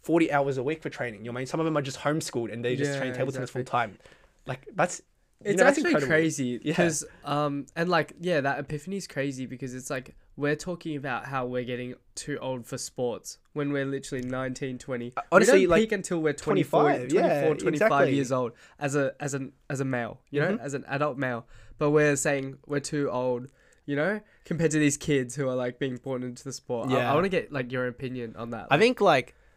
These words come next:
Speaker 1: like, it's good to start a, like, you need, you definitely need to start young because under eighteens is, like, generally a good time to, I guess, tell when it, if you're, like, good at the sport or not.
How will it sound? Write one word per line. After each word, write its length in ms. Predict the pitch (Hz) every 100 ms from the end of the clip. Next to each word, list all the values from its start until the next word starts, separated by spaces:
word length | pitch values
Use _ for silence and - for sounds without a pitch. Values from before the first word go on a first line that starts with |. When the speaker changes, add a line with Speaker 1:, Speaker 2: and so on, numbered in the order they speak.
| _
Speaker 1:
like, 260 | 131 131 - -
it's 140 | 160 151
good 160 | 185
to 80 | 202
start 280 | 208 - 170
a, 60 | 151 _ _ _ - _ _ -
like, 300 | 135 117 -
you 160 | 139 147
need, 280 | 180 202 156
you 60 |
definitely 240 | 165 196 208
need 100 | 180
to 60 |
start 180 | - 131
young 240 | 113 101 110
because 300 | 143 165 135 - - _ _ -
under 480 | 165 247 220 180 160 -
eighteens 680 | 151 156 - 127 156 190 - -
is, 140 | 135
like, 280 | 131 123 -
generally 420 | - 147 165 156
a 60 | 127
good 300 | - 135 135
time 360 | - 127 135 135
to, 460 | 143 127 120 113 - - - - - - - -
I 100 | 107
guess, 300 | 110 107 - - -
tell 280 | - 143 135
when 180 | 131 131
it, 120 | - -
if 160 | 127 -
you're, 80 | 123
like, 160 | 110
good 140 | 131 135
at 80 | 139
the 60 |
sport 260 | 131 151 151
or 40 |
not. 280 | 160 196 -